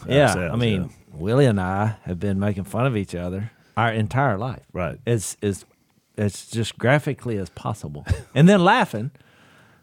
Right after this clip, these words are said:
Speaker 1: But, you know, if somebody else, I guess, you know, tries to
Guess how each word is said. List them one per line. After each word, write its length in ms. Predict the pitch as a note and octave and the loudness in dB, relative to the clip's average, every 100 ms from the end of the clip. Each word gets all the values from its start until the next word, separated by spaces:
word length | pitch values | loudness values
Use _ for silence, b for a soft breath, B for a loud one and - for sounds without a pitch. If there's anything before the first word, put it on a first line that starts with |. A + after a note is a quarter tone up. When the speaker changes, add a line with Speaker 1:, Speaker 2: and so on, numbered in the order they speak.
| b _ - | b _ 2
Speaker 1:
But, 180 | B2+ | 2
you 120 | C3 F#3 | 6 6
know, 120 | B2+ | 6
if 80 | B2 | 4
somebody 400 | G3 F#3 D3+ C#3 | 6 6 8 8
else, 240 | G#3+ F#3+ | 6 6
I 120 | B2 | 4
guess, 460 | A2+ A2+ C3 - - - | 6 6 4 2 -6 -8
you 80 | A2 | -4
know, 160 | F#2+ - | -4 -2
tries 360 | C3 A#2 G#2+ | 2 4 4
to 200 | - F#2 | 0 -6